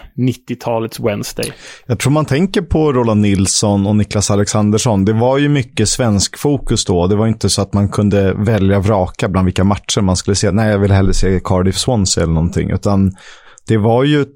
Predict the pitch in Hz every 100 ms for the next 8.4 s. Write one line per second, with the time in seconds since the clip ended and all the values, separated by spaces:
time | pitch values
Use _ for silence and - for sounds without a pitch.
0 | _ _ - 110 - 117 98 95 107 95
1 | - 101 95 90 92 95 101 104 - 107
2 | 87 104 98 78 90 101 98 - 104 101
3 | 95 95 98 - 101 101 107 113 110 95
4 | 80 - - 135 107 - 113 98 92 90
5 | 92 - 110 - 107 95 92 92 - 107
6 | 117 90 76 73 - 156 139 - 147 151
7 | 147 175 127 - 175 139 151 113 110 139
8 | - - 127